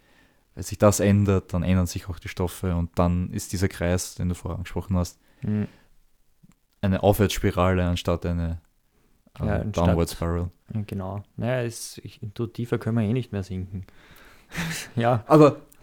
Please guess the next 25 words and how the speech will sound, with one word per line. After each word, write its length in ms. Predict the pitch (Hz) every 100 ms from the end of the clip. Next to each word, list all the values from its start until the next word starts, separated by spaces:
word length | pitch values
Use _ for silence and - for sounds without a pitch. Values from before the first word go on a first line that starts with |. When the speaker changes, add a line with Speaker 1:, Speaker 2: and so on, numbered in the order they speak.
| 117
Speaker 2:
Sorry, 240 | 101 117
Speaker 1:
positiver 280 | 180 - 160
Speaker 2:
aber 80 | 113
das 0 |
ist 80 |
ja 60 | 113
Speaker 1:
formuliert, 580 | 131 127 127 120 127 131
Speaker 2:
Tatsache. 400 | - 107 98 101
Speaker 1:
äh, 40 | - _
positiver 360 | - 139 127 117 -
formuliert, 440 | 117 117 113 123 123
ich 140 | 104
glaube, 260 | - 110 123
es 240 | 120 -
kann 180 | - 110
ja 80 | 113
wirklich 220 | 123 113
so 80 | -
sein, 400 | 98 98 95 95 - _ _ _ _ _
man 120 | 101
hat 140 | 104 110
eh 40 |
nichts 200 | 110 -
zu 80 | 104
verlieren, 440 | - 98 98 117